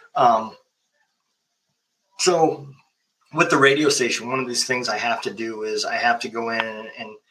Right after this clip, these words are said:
I have to document every song that's played at every minute,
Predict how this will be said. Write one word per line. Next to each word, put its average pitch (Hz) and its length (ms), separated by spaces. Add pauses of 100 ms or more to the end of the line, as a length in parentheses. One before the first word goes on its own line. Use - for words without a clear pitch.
(340)
I 123 60
have 131 380
to 120 520 (1400)
document 117 580 (140)
every 123 280
song 123 380
that's 117 160
played 117 300
at 110 100
every 113 220
minute, 107 300